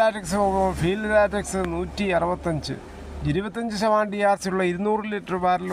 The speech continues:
ഉള്ളുന്ന എണ്ണായിരത്തി ഇരുന്നൂറ്റി അൻപത്, മുപ്പത് ശതമാനം ഡി ആർ സി ഉള്ള ഇരുന്നൂറ് ലിറ്റർ ബാരൽ ഉള്ളുന്ന ഒമ്പതിനായിരത്തി തൊള്ളായിരം രൂപയും, മുപ്പത്തഞ്ച് ശതമാനം ഡി ആർ സി ഉള്ള ഇരുന്നൂറ് ലിറ്റർ ബാരൽ ഉള്ളുന്ന പതിനായിരം, പതിനൊന്നായിരത്തി അഞ്ഞൂറ്റി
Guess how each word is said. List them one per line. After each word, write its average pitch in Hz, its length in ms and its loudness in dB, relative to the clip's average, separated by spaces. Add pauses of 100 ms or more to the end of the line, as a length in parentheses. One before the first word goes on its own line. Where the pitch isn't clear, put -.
ഉള്ളുന്ന 175 380 -4
എണ്ണായിരത്തി 190 540 0
ഇരുന്നൂറ്റി 175 420 -2
അൻപത്, 165 340 -4 (720)
മുപ്പത് 196 340 0
ശതമാനം 214 280 2
ഡി 202 140 -4
ആർ 196 120 6
സി 190 120 -2
ഉള്ള 185 160 0
ഇരുന്നൂറ് 185 360 -2
ലിറ്റർ 175 280 -2
ബാരൽ 165 340 2
ഉള്ളുന്ന 165 340 -2
ഒമ്പതിനായിരത്തി 160 580 -2
തൊള്ളായിരം 151 480 -2
രൂപയും, 147 240 -4 (200)
മുപ്പത്തഞ്ച് 190 480 -4
ശതമാനം 196 320 2
ഡി 180 40 2 (100)
ആർ 180 100 0
സി 180 100 -6
ഉള്ള 170 160 -2
ഇരുന്നൂറ് 170 280 -4 (100)
ലിറ്റർ 160 280 -6
ബാരൽ 156 360 0
ഉള്ളുന്ന 151 260 -4 (200)
പതിനായിരം, 160 600 -2 (300)
പതിനൊന്നായിരത്തി 165 800 -2
അഞ്ഞൂറ്റി 151 320 -4